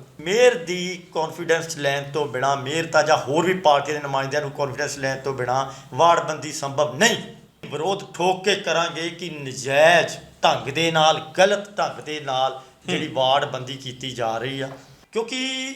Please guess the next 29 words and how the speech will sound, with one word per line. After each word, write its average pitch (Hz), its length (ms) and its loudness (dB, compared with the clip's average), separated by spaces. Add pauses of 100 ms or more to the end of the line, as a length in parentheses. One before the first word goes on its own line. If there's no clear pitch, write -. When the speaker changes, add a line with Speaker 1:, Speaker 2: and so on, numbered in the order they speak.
(100)
Speaker 1:
ਬਟਾਲਾ 170 580 4
ਦੇ 175 160 0
ਅੰਦਰ 170 340 -4
ਐਮ 160 200 -2
ਪੀ 185 120 -6
ਇਲੈਕਸ਼ਨ 156 500 -2
ਦੇ 135 180 0
ਵਿੱਚ 131 360 -4 (280)
Speaker 2:
ਹੂੰ। 139 120 -8 (420)
Speaker 1:
ਭਾਰਤੀ 151 340 4
ਜਨਤਾ 127 360 -2
ਪਾਰਟੀ 117 420 -4
ਸਾਰੇ 147 560 0
ਬੂਥਾਂ 113 420 -6
ਤੇ 117 180 -8
ਸਿਟੀ 123 320 -12
ਦੇ 123 100 -8
ਵਿੱਚੋਂ 110 220 -10
ਜਿੱਤੀ 104 320 -16
ਸੀ। - 120 -18 (400)
Speaker 2:
ਠੀਕ - 160 -4
ਹੈ। 139 180 -8 (540)
Speaker 1:
ਸੰਤਾਲੀ 131 540 0
ਬੂਥਾਂ 117 400 -10
ਤੇ 117 100 -10
ਜਿੱਤ 104 280 -16
ਹੋਈ 110 140 -10
ਸੀ - 140 -16 (480)
ਔਰ 170 240 8